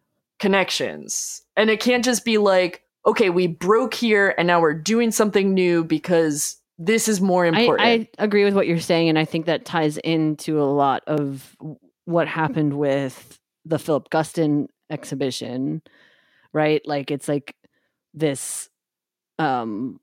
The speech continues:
Speaker 2: this one group was like, "We gotta push it back because this," and then, like, this other group is like, "No, we need to show it as it is and talk about it in the context of, of its time and everything."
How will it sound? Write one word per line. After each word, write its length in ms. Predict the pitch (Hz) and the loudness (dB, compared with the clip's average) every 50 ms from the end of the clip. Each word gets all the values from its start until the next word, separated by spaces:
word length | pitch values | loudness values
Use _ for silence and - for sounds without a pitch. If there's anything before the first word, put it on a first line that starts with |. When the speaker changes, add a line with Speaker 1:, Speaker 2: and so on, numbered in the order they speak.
| - | -14
Speaker 2:
this 280 | 170 147 139 123 - - | -10 -10 -10 -10 -8 -4
one 560 | 156 160 170 175 180 180 175 170 170 156 - _ _ _ _ _ - - | 0 2 2 2 4 2 2 2 2 0 -2 _ _ _ _ _ -14 -6
group 340 | - 170 170 160 160 156 - | -2 0 2 2 0 0 -2
was 160 | 151 139 - | -4 -2 -2
like, 200 | 147 139 139 - | -2 -2 -2 -2
"We 80 | 170 151 | -2 0
gotta 200 | 170 175 156 151 | 0 0 0 0
push 300 | - - 180 175 - - | -2 -4 -4 -4 -4 -6
it 140 | 143 139 - | -8 -6 -4
back 460 | 165 160 165 170 170 160 - - - | -2 0 0 0 0 -2 -6 -10 -12
because 540 | 156 139 - - 165 147 143 139 131 135 139 | -12 -10 -6 -4 -2 -2 -2 -2 -4 -6 -4
this," 400 | 151 156 160 170 170 170 - - | -2 0 2 2 0 0 -2 -4
and 120 | 151 139 143 | -4 -2 0
then, 140 | 143 139 131 | 0 0 0
like, 240 | 135 127 127 - | -2 -4 -8 -10
this 180 | - 131 - - | -10 -10 -6 -4
other 200 | 151 143 151 147 | -4 -4 -4 -4
group 280 | 143 147 143 135 - 139 | -4 -6 -6 -6 -6 -10
is 140 | 131 - | -12 -8
like, 400 | 139 131 127 123 123 123 - - - _ _ _ _ _ - | -6 -6 -6 -6 -10 -12 -16 -20 -20 _ _ _ _ _ -8
"No, 720 | 143 151 165 180 185 185 175 175 175 170 175 175 175 175 _ _ _ _ _ _ _ | -6 -4 -2 0 2 2 2 2 2 2 2 2 0 -4 _ _ _ _ _ _ _
we 100 | - 151 147 | -2 0 0
need 160 | 147 139 135 | 0 0 -2
to 60 | 139 | -4
show 340 | 127 - - - 160 156 165 | -8 -6 -4 0 0 2 2
it 120 | 165 - | 0 0
as 220 | - 151 143 127 131 | -2 -4 -4 -6 -8
it 100 | 123 - - | -12 -10 -6
is 580 | 165 175 185 185 180 170 170 170 160 160 160 - | -2 0 2 2 4 4 4 2 0 -2 -4 -4
and 340 | - 147 139 131 131 127 | -4 -2 -2 -2 -4 -6
talk 300 | - - 147 147 156 - | -6 -4 -2 -2 -2 -2
about 260 | 156 139 156 151 151 147 | -4 -6 -4 -2 -2 -2
it 80 | 143 | -2
in 120 | 143 135 127 | -4 -4 -6
the 80 | 127 | -8
context 500 | - - 160 151 151 143 156 143 - - | -8 -6 -6 -6 -6 -6 -8 -8 -8 -8
of, 360 | 139 131 123 123 131 - - _ _ _ _ _ _ _ _ _ _ - | -10 -10 -10 -10 -14 -20 -20 _ _ _ _ _ _ _ _ _ _ -6
of 180 | 147 135 123 | -4 -4 -4
its 380 | 139 131 131 - - - - - _ - | -4 -6 -6 -6 -10 -16 -18 -18 _ -8
time 460 | - 175 170 175 165 165 160 165 165 | -4 -2 0 0 0 0 0 0 -2
and 100 | 160 151 | -2 -4
everything." 600 | 156 151 151 147 143 143 143 139 135 131 143 143 | -4 -6 -6 -8 -8 -8 -10 -8 -8 -8 -10 -12